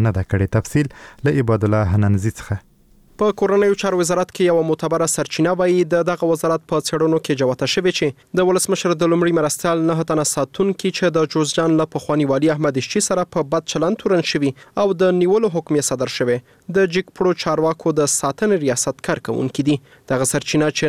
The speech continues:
Speaker 2: نه غواړي نوم یې واخیستل شي، د یکشنبې پر ورځ ازادي راډیو سره په خبرو کې وویل، لوی څارنوالي باید د یو لیک په استولو سره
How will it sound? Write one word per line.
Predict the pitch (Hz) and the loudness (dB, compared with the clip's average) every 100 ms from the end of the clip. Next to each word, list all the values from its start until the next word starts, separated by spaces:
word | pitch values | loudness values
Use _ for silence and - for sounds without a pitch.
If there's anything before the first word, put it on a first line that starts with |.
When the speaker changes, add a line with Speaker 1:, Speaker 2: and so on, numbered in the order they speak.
| 147 | 0
Speaker 2:
نه | 151 | -2
غواړي | - 151 151 147 | 0 0 2 2
نوم | 156 156 | 2 2
یې | 147 151 | 2 0
واخیستل | 175 175 175 160 | -2 -4 -4 -4
شي، | - 165 | -2 2
د | 160 | 2
یکشنبې | 180 - 185 175 165 | 2 0 0 0 -2
پر | 160 | -2
ورځ | 160 160 - 147 | 0 0 0 0
ازادي | 147 143 139 | 0 0 0
راډیو | 131 - 190 185 | 0 0 -2 0
سره | 175 - | -2 -4
په | 135 | -4
خبرو | 143 180 202 | -2 -2 -2
کې | 202 | 0
وویل، | 190 190 180 - - | 2 2 0 -6 -2
لوی | 208 - | -2 0
څارنوالي | 196 190 185 185 180 | -2 0 0 0 0
باید | 180 175 165 | 0 2 2
د | 170 | 2
یو | 160 170 | 2 0
لیک | 185 - | -2 -2
په | 160 147 | -2 -2
استولو | - 151 214 214 | -2 0 0 0
سره | 156 123 | -2 -4